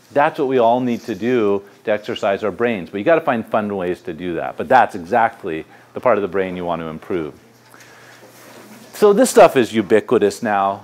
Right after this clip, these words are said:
Um, you can get books of word searches, you can get books of anagrams, you can get books of Sudokus, you can get the apps, and I'll share some of our best apps with you. So there's no excuse. Um,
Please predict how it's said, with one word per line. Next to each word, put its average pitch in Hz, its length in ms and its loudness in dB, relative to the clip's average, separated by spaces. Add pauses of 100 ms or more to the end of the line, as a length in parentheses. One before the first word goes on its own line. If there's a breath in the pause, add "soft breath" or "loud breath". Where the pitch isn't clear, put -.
Um, 120 320 0
you 147 80 -4
can 139 80 -4
get 101 240 -2
books 165 260 0
of 151 140 0
word 143 240 2
searches, 147 420 -2
you 110 120 -8
can 98 140 -8
get 95 100 -16
books 170 260 -2
of 147 100 0
anagrams, 120 640 -2
you 98 60 -12
can 95 160 -4
get 82 180 -18
books 175 300 0
of 147 100 2
Sudokus, 120 800 2 (220 loud breath)
you 123 80 2
can 113 100 0
get 98 180 2
the 101 120 -2
apps, 143 460 2
and 123 100 -6
I'll 98 80 -2
share 127 260 2
some 131 160 -6
of 104 140 -4
our 95 100 2
best 120 300 -2
apps 107 340 -2
with 120 180 -6
you. 123 280 -2 (300 loud breath)
So 143 100 -2
there's 135 200 0
no 165 300 2
excuse. 110 640 -4 (240 soft breath)
Um, 107 400 -2